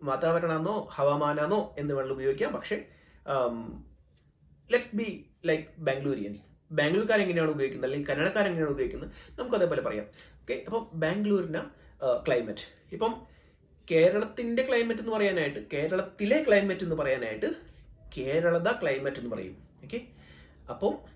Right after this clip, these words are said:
കേരളത്തിലെ ക്ലൈമറ്റ് എന്നല്ല അവിടെ വരുന്നത്, കേരളത്തിൻ്റെ ക്ലൈമറ്റ് എന്നാണ്.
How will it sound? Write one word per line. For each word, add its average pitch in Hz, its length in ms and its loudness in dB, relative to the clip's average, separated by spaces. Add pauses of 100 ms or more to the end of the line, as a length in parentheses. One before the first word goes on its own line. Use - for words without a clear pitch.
(300)
കേരളത്തിലെ 202 840 2
ക്ലൈമറ്റ് 226 380 2
എന്നല്ല 175 340 2
അവിടെ 170 140 2
വരുന്നത്, 139 440 -2
കേരളത്തിൻ്റെ 165 920 0
ക്ലൈമറ്റ് 165 320 4
എന്നാണ്. 107 280 -6